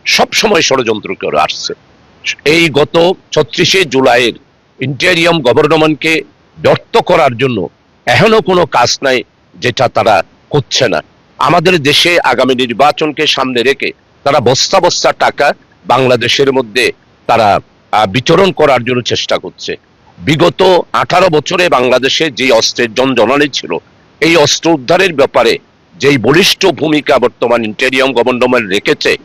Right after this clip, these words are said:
সেই ভূমিকার সাথে, সেই ভূমিকার সাথে এই দেশের জনগণ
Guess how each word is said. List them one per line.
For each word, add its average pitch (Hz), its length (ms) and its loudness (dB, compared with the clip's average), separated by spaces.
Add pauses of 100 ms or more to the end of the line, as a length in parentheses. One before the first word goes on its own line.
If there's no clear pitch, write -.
(300)
সেই 185 380 0
ভূমিকার 160 520 -2 (100)
সাথে, 127 240 -2 (100)
সেই 156 260 0 (480)
ভূমিকার 165 560 2
সাথে 180 260 -2 (400)
এই 127 100 -2
দেশের 156 360 0
জনগণ 131 460 2